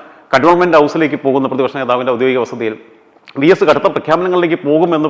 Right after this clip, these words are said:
എല്ലാവരും പ്രതീക്ഷിക്കുന്നു. ലൈവായി മാധ്യമങ്ങൾ രണ്ടായിരത്തി ആറിൽ അതെല്ലാം റിപ്പോർട്ട് ചെയ്യുന്നു.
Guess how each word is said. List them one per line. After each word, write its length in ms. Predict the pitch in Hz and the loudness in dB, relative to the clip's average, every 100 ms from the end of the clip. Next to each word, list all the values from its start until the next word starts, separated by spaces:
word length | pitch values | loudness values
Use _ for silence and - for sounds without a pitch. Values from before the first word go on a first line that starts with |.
| 143 | -2
എല്ലാവരും 240 | 135 139 135 | 2 2 2
പ്രതീക്ഷിക്കുന്നു. 440 | 120 135 120 117 120 - - 113 | -4 -6 -8 -10 -12 -16 -10 0
ലൈവായി 300 | 135 170 180 156 | 2 4 2 2
മാധ്യമങ്ങൾ 360 | 147 180 175 165 147 | 0 0 0 2 2
രണ്ടായിരത്തി 340 | 147 147 156 | 2 2 2
ആറിൽ 160 | 147 147 | 0 0
അതെല്ലാം 220 | 139 143 123 | -2 -2 -4
റിപ്പോർട്ട് 260 | - 135 | -4 -4
ചെയ്യുന്നു. 220 | 127 101 | -4 -6